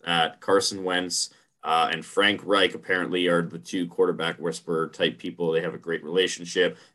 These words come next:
and all of a sudden he's leaving the Colts. Uh, reading reports as well that,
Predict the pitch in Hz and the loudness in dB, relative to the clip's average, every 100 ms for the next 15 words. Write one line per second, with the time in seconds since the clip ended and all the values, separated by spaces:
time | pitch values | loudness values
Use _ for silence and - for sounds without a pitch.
0 | - 90 85 98 87 87 87 90 90 85 | -6 -2 -2 0 0 0 -2 -2 -2 -8
1 | - 92 87 87 - - 82 82 85 95 | 0 2 2 -2 -10 -6 -2 -2 0 0
2 | 101 95 - 98 95 90 92 92 90 87 | 0 -2 2 4 2 0 0 2 2 2
3 | 87 | -2